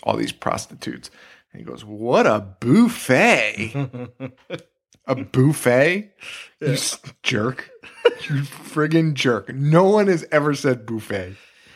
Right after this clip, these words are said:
Speaker 2: You know what? <sighs> This is nineteen ninety New York. I feel like it was starting to clean up a bit, but then at the same time, I feel like that's really what it looked like.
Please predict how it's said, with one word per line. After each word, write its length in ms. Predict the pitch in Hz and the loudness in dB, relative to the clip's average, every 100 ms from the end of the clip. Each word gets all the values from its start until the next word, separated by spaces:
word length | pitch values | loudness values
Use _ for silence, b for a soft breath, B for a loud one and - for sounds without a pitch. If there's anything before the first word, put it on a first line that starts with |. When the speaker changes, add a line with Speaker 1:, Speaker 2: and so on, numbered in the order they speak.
| b - | b -4
Speaker 2:
You 120 | 175 | 2
know 100 | 226 | 4
what? 260 | 320 208 - _ _ _ _ _ _ _ _ _ - | 2 -2 -8 _ _ _ _ _ _ _ _ _ -8
<sighs> 80 | B B B B _ _ _ _ _ _ _ _ _ 156 | B B B B _ _ _ _ _ _ _ _ _ -6
This 220 | 180 - | 0 2
is 60 | 269 | 4
nineteen 440 | 190 196 202 147 | 4 2 2 2
ninety 340 | 127 135 123 | 2 2 0
New 180 | 107 101 | -4 -6
York. 340 | 104 101 - - | -8 -10 -12 -12
I 80 | 110 | -10
feel 160 | - 226 | 0 0
like 120 | 269 | 2
it 40 | |
was 100 | 165 | -2
starting 300 | - 143 143 | 2 2 2
to 60 | 127 | -2
clean 280 | - 131 110 | -4 -4 -4
up 160 | 113 | -6
a 60 | 143 | -6
bit, 420 | 156 175 - 131 | -4 -4 -6 -6
but 100 | 139 | 0
then 120 | 147 | 2
at 140 | 156 156 | 2 2
the 80 | 156 | 0
same 240 | 151 147 | 0 0
time, 240 | 143 139 | 0 0
I 80 | 123 | -2
feel 180 | - 139 | -4 -2
like 140 | 135 | -2
that's 160 | 131 123 | -2 -2
really 160 | 123 117 | -4 -6
what 100 | 117 | -8
it 60 | |
looked 180 | 117 110 | -10 -8
like. 240 | 110 104 | -8 -4